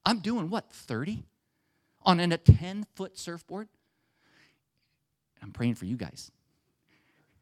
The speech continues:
And I have to bless that guy. <laughs>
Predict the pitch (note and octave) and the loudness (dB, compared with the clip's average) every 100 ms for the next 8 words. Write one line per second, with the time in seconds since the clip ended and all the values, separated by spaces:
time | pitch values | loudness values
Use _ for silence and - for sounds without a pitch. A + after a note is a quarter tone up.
0 | _ _ _ _ _ _ - A#2 - - | _ _ _ _ _ _ -10 -8 -6 -8
1 | F#2+ G2+ C3 - - - - - _ _ | -10 -8 -10 -10 -18 -20 -20 -20 _ _
2 | _ _ _ _ _ _ _ - - - | _ _ _ _ _ _ _ -20 -20 -20
3 | - - - - - - - - - - | -20 -16 -16 -14 -12 -12 -8 -6 -6 -10
4 | - - - _ _ - - - - - | -18 -18 -18 _ _ -8 -8 -12 -18 -8
5 | A4 A4+ A2 - - - - - | 0 2 2 -4 -20 -20 -6 0